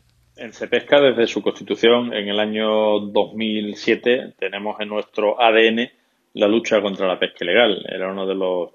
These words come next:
primeros objetivos que acordamos cuando se creó la Confederación. En el año dos mil catorce, en el marco de un proyecto, eh, que se llamaba SOSPESCA, eh, ahí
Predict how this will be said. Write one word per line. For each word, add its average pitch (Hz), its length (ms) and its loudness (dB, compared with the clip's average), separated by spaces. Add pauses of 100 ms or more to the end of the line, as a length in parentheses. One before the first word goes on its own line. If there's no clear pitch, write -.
primeros 104 400 -2
objetivos 107 500 0 (240)
que 95 720 -2 (160)
acordamos 98 720 0
cuando 98 420 -2
se - 160 -10
creó 95 180 -2
la 92 140 -2
Confederación. 92 600 -2 (460)
En 101 140 -4
el 104 100 2
año 117 580 4
dos 104 280 -2
mil 110 220 -4
catorce, 123 580 0
en 104 80 -10
el 95 80 -12
marco 104 320 -4
de 101 80 -2
un 101 160 -6
proyecto, 98 680 -2 (340)
eh, - 100 -18
que - 140 -12
se - 120 -10
llamaba 95 440 0
SOSPESCA, - 760 -4 (540)
eh, - 180 -6
ahí 104 600 2